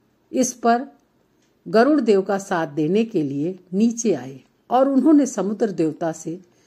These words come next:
बोला कि आप इस चिड़िया के बच्चे को लौटा दें, नहीं तो यह समुद्र मैं सुखा दूंगा। समुद्र देवता डर गए, उन्होंने चिड़िया के बच्चे को वापस कर दिया।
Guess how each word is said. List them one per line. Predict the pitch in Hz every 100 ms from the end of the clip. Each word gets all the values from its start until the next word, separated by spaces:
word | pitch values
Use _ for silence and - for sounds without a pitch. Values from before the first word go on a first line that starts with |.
| _ _ 156
बोला | 196 160 143 185 _ _ _ -
कि | 254 - -
आप | 175 190 196 _ -
इस | 262 -
चिड़िया | 254 240 294 311
के | 262
बच्चे | 165 165 - 220
को | 208
लौटा | 160 147 165 156
दें, | 123 135 131 _ _ _ _ -
नहीं | 190 185 226
तो | 233 240 240 _ 233
यह | 254
समुद्र | 226 233 262 240
मैं | 185 208
सुखा | 226 185 - 156
दूंगा। | 147 143 135 139 - _ _ _ _ _ _
समुद्र | - 202 226 220
देवता | 190 185 180 196
डर | 151 175 180
गए, | 202 214 - _ _
उन्होंने | 262 262 320 294
चिड़िया | 269 220 180 190
के | 185 233
बच्चे | 180 135 - 190
को | 196
वापस | 202 202 196 226
कर | - 156
दिया। | 135 143 131